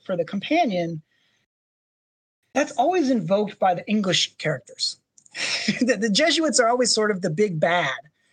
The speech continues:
for these British characters, the thing to be skeptical of. Um, and, you know, I, I think there's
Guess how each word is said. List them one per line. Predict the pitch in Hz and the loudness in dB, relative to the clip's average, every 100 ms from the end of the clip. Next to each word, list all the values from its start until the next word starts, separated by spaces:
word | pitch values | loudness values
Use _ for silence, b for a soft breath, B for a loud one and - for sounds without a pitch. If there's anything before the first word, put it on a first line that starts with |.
| _ - | _ -6
for | 196 | -4
these | 175 170 156 | -2 -2 -2
British | 151 180 170 151 - | -2 0 0 0 -2
characters, | - 160 143 - - - - B B | -4 -6 -6 -10 -16 -4 -4 B B
the | 180 | -10
thing | - 262 240 | 0 0 2
to | 226 | 0
be | 185 | 0
skeptical | 175 - - 185 - 160 156 143 | 0 0 0 -2 -2 -10 -10 -12
of. | 143 - - B B B | -14 -18 -20 B B B
Um, | 180 175 165 165 156 B B B B B - | -4 -2 -2 -2 -4 B B B B B -8
and, | 208 214 220 214 214 208 - - | -2 2 2 0 0 0 -2 -2
you | 196 | -2
know, | 185 180 - - - | 0 0 -4 -6 -4
I, | |
I | |
think | - 254 - | 0 0 2
there's | 190 165 | 0 0